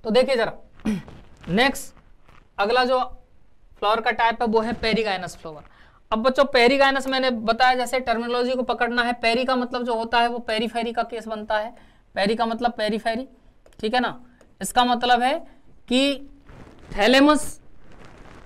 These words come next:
थैलेमस की पेरीफेरी पे ही रिम वाले पार्ट से almost सेम हाइट से ही वास्तव में सारे की सारे क्या निकलेंगे, ये फ्लोरल हॉल्स निकलेंगे, ठीक है ना।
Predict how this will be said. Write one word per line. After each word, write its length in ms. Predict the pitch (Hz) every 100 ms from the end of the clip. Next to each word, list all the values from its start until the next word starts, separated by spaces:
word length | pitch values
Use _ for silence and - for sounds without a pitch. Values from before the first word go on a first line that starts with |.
| - - -
थैलेमस 540 | 247 277 277 175 - -
की 100 | 262
पेरीफेरी 600 | 240 233 247 269 277 262
पे 180 | 254 269
ही 200 | 262 320 - - -
रिम 240 | 185 277 294
वाले 200 | 285 285
पार्ट 280 | 262 226
से 200 | - 170 190
almost 360 | 254 294 311 311
सेम 400 | - 320 349 285
हाइट 200 | 285 277
से 200 | 302 277
ही 100 | 285
वास्तव 320 | 254 247 254
में 100 | 262
सारे 280 | 254 233 240
की 100 | 240
सारे 220 | 247 233
क्या 120 | 240
निकलेंगे, 440 | 226 226 233 262 311 - _ _ _ - - - - -
ये 120 | 180
फ्लोरल 340 | 202 208 208 208
हॉल्स 260 | 202 180
निकलेंगे, 380 | 175 160 151 151 - - _
ठीक 120 | - 285
है 80 |
ना। 200 | 285 -